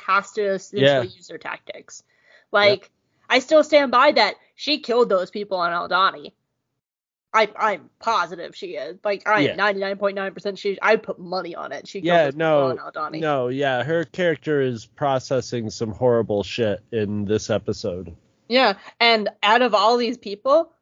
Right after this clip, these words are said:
Speaker 1: Cinta has a higher body count than Cyril. She probably has a higher body count than, uh, Dedra at this moment.
Speaker 2: And
Speaker 1: Like,
Speaker 2: Cassian.
Speaker 1: and she's, and she's the good guy.
Speaker 2: Yeah, no, of almost anybody in this.
Speaker 1: Yeah.
Speaker 2: Actually.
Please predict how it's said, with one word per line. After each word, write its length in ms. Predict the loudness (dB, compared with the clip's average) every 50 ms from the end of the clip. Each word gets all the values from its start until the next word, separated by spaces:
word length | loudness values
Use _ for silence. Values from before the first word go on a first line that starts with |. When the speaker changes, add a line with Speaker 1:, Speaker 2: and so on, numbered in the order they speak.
| _ _ _
Speaker 1:
Cinta 280 | -4 -4 -2 0 0 0
has 160 | 0 0 0
a 60 | -2
higher 260 | 0 2 0 0 0 0
body 240 | -2 -4 -2 -4 -4
count 280 | -4 -4 -4 -4 -4
than 160 | -8 -12 -12 -12
Cyril. 440 | -12 -8 -6 -4 -2 -2 -4 -6 _ _ _ _ _ _ _ _ _ _ _ _ _ _ -20 -20 -16 -4
She 140 | 0 2
probably 240 | 6 6 6 6 4
has 100 | 2 2
a 60 | 2
higher 200 | 4 2 2 0 -2
body 260 | -4 -4 -4 -4 -4
count 320 | -6 -6 -8 -8 -8 -8
than, 280 | -6 -6 -6 -6 -6 -6
uh, 320 | -4 -4 -2 -2 -2 -2 -4
Dedra 360 | -4 0 0 0 0 0 -2 -4
at 100 | -4 -6
this 120 | -10 -12
moment. 320 | -12 -14 -12 -14 -16 -18 _ _ _ _ _ _ -8 -2
Speaker 2:
And 60 | 0
Speaker 1:
Like, 180 | 2 2 2 2
Speaker 2:
Cassian. 460 | 0 0 -2 -2 -2 0 2 4 4
Speaker 1:
and 80 | 4
she's, 260 | 4 2 -2 -2 -4 _ _ -6
and 160 | -4 -4 -4 -2
she's 180 | -4 -4 -4
the 100 | -4 -6
good 300 | -2 4 4 4 4 4
guy. 320 | -2 -2 -2 -2 -8 -8 -10 -18 _ _ _ _ _ _ 0
Speaker 2:
Yeah, 300 | 4 6 8 8 6 4 0 -12 _ _ -10
no, 340 | -2 2 4 6 6 6 4 4 2
of 200 | 2 0 0 -4 -14 -8
almost 480 | -2 -2 0 2 2 2 0 -2 -14 -8 -2
anybody 560 | 0 2 4 2 4 4 4 4 4 4 4
in 140 | 4 2 2
this. 400 | 2 0 0 0 -4 -12 -16 -16 _ _ _ _ _ _ _ _ _ -6
Speaker 1:
Yeah. 300 | 0 2 2 2 2 -2 _ -6
Speaker 2:
Actually. 520 | -6 -6 -2 2 4 6 6 6 4 2